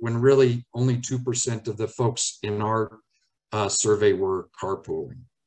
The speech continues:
And so that's really what we wanted to share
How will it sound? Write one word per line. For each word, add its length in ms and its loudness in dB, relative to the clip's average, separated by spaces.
And 100 4
so 380 6
that's 280 4
really 200 8
what 280 4
we 140 4
wanted 320 0
to 80 0
share 520 2